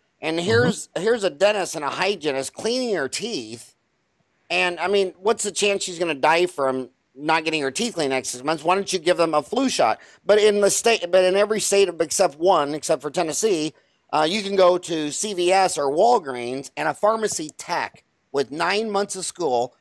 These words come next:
Speaker 1: can give you a flu shot or an H P V vaccine. And me, with nine years of college, it's against the law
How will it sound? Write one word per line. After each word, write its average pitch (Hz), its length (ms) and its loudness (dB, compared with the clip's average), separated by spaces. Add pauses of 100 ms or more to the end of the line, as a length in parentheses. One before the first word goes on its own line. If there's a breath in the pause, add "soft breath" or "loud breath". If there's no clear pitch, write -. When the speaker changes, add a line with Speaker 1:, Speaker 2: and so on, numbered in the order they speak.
(160)
Speaker 1:
can 160 100 -6
give 151 140 -6
you 135 100 0
a 120 40 -2
flu 214 300 0
shot 170 520 0 (240)
or 123 120 -4
an 160 120 -4
H 190 240 0
P 202 100 2
V 190 220 -2
vaccine. 139 720 -2 (340)
And 160 240 -2
me, 220 180 2
with 175 240 0
nine 202 460 0
years 190 300 0
of 175 160 -6
college, 131 560 0
it's 143 200 -8
against 147 380 -4
the 143 80 -4
law 123 520 0